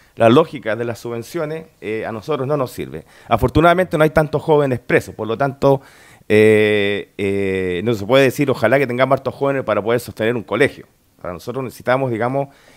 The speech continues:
salirnos de esa lógica y tener un fondo fijo que permita justamente instalar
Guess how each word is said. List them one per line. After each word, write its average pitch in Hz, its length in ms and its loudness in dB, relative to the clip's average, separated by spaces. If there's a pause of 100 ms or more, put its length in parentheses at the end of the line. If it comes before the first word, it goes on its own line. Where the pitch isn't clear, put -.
salirnos 143 440 0
de 151 60 0
esa 143 140 -6
lógica 143 320 -4
y 131 60 -2
tener 117 220 0
un 123 100 -6
fondo 131 340 -6
fijo 143 260 -8
que 113 120 -2
permita 117 340 -6
justamente 123 640 -4
instalar 113 460 2